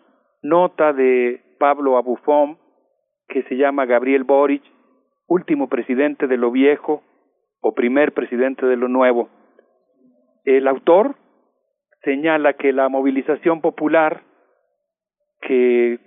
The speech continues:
alcanzó su cumbre en octubre de dos mil diecinueve asustó profundamente a la derecha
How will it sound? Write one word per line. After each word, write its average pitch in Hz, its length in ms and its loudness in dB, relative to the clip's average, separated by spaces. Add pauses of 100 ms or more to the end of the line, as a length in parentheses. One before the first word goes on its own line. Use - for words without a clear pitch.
(140)
alcanzó 139 420 -2
su 135 200 -6
cumbre 160 460 2
en 127 120 -2
octubre 147 420 0
de 127 140 2
dos 123 180 -2
mil 147 160 -2
diecinueve 139 680 0 (840)
asustó 147 720 -2
profundamente 151 1000 -2
a - 20 2
la 131 140 2
derecha 139 540 2